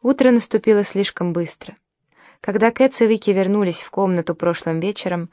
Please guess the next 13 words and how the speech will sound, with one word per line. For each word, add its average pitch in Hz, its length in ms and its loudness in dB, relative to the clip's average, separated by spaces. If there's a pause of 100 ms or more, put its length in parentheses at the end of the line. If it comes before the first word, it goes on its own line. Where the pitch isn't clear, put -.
(320)
Дэнни 233 240 4
притворилась 202 600 0
спящей. - 600 -8 (680)
Из 208 140 -4
их 233 120 2
омерзительных 202 600 2
замечаний 170 560 -2
яствовало, 180 600 -4 (300)
что - 180 -2
они 240 140 4
разгадали 190 500 2
ее 156 120 2
притворство, 156 680 -10